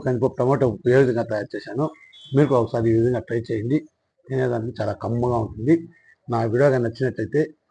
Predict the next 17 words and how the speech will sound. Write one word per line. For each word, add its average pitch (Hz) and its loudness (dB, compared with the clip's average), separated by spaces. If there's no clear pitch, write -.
లైక్ 143 4
చేయండి, 143 2
షేర్ 143 2
చేయండి, 139 0
సబ్స్క్రైబ్ - -2
చేసుకోండి. 123 -2
మరో 143 4
మంచి 139 -2
వీడియోతో 131 4
రేపు 110 -6
కలుసుకుంటాను. 127 0
ఈ 127 4
కందిపప్పు, 151 6
ఈ 135 4
కందిపప్పు, 165 8
పెసరపప్పు, 151 6
టమాటా 135 6